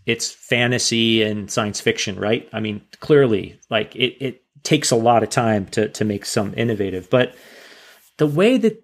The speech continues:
they kinda went about it, I, I just don't agree with. I mean, it's not part of the integrity, part of the ethos. It's,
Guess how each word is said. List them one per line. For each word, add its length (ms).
they 120
kinda 360
went 220
about 440
it, 120
I, 300
I 100
just 240
don't 220
agree 260
with. 180
I 40
mean, 180
it's 180
not 380
part 220
of 60
the 100
integrity, 480
part 220
of 60
the 200
ethos. 540
It's, 380